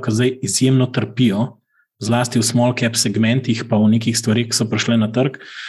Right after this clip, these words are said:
Tako da računam, da v enih treh, štirih letih bo tako malo, bom rekel, burno obdobje,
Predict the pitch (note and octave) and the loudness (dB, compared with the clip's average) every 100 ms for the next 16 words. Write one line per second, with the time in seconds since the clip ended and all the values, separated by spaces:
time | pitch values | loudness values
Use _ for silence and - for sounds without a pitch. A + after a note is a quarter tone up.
0 | - - A#2 A#2 A2+ D#3+ D3 C#3 C3 A#2+ | -16 -6 -2 0 0 0 2 4 4 2
1 | A2+ - C#3 - - C3 A#2+ A#2+ C3 C3 | 0 0 0 0 0 0 2 2 2 2
2 | A2 G#2+ A#2 A2+ A2 A2+ A#2 A#2 - G#2+ | 2 2 2 2 0 0 -2 -2 0 2
3 | A2 G#2+ G2+ G#2 G#2+ - A2 C3 C3+ C3 | 2 2 4 4 2 0 2 4 4 4
4 | A#2 G#2 A#2 B2 D3 C#3+ | 2 2 2 2 2 2